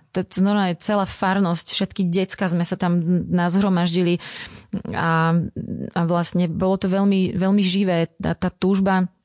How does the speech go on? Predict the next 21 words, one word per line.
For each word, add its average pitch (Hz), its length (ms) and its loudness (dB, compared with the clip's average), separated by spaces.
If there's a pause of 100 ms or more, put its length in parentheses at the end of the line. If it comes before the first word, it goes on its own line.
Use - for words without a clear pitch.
(480)
neviem 190 200 2
to 220 80 0
ani 202 140 2
opísať, 170 360 -2
opísať, 185 360 0
lebo 175 200 2
naozaj 180 280 2
to 180 120 0
išlo 180 180 0
ako 185 120 -2
keby 180 200 0
mimo 185 220 4
nás, 151 280 2
že 160 120 -2
to 165 120 -4
bolo 175 200 0
naozaj 175 300 2
z - 100 -4
takého 180 260 0
ducha. 175 380 0 (640)
Eh, 170 760 2